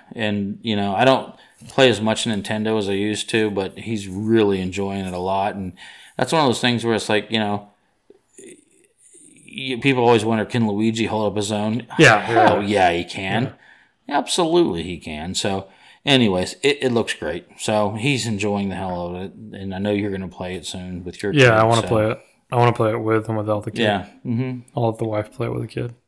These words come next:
Speaker 1: Yeah. <laughs> There you go. <laughs> So,
Speaker 2: Um,
Speaker 1: that's it. That's all as far as, like, tidbits of news.
Speaker 2: Cool, man. Uh, I did wanna bring up, uh, Boys Two, the, the trailer
Speaker 1: Oh,
Speaker 2: came
Speaker 1: yeah.
Speaker 2: out for
Speaker 1: Oh.
Speaker 2: that.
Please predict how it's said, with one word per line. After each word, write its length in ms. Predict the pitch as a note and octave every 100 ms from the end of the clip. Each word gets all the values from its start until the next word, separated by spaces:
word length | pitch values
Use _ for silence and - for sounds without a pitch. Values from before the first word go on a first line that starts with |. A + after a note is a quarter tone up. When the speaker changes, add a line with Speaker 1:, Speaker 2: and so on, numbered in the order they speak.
| -
Speaker 1:
Yeah. 240 | A#2 A3 - _ _
<laughs> 540 | - - - A#2 C3 -
There 200 | G2+ G2+
you 120 | F#2
go. 1200 | E2 D#2 - - A#3 - - E4+ C4+ F4 D4+ C4 -
<laughs> 60 | - - - - - - _
So, 180 | -
Speaker 2:
Um, 200 | C3+ C3+
Speaker 1:
that's 200 | C#3 C3
it. 120 | F3 C3+
That's 200 | C3 D#3+
all 160 | C#3+
as 100 | B2+
far 140 | C3+ B2
as, 240 | A#2 G#2
like, 160 | G#2+ -
tidbits 400 | B2+ A2+ A2 G#2
of 80 |
news. 340 | G2+ G2+ F#2 - - _ _ _ _ -
Speaker 2:
Cool, 180 | D3+ F3+
man. 260 | D3 C3 B2+ - - - _
Uh, 60 | C#3+ C#3+
I 40 | C3+
did 220 | C#3+ C#3+
wanna 220 | C3 C3
bring 220 | B2 B2
up, 200 | A#2+ A#2
uh, 180 | B2 A2+
Boys 420 | G#2+ A#2 A#2 A2+
Two, 340 | - B2+ A#2 A#2+
the, 240 | A2+ A2
the 140 | G#2+ G#2
trailer 380 | - A#2 A2 A2
Speaker 1:
Oh, 240 | G2+ G2+
Speaker 2:
came 120 | A2+
Speaker 1:
yeah. 340 | - - - E3+
Speaker 2:
out 60 |
for 60 | B2+
Speaker 1:
Oh. 40 | C3 A#2 A#2 - -
Speaker 2:
that. 240 | - -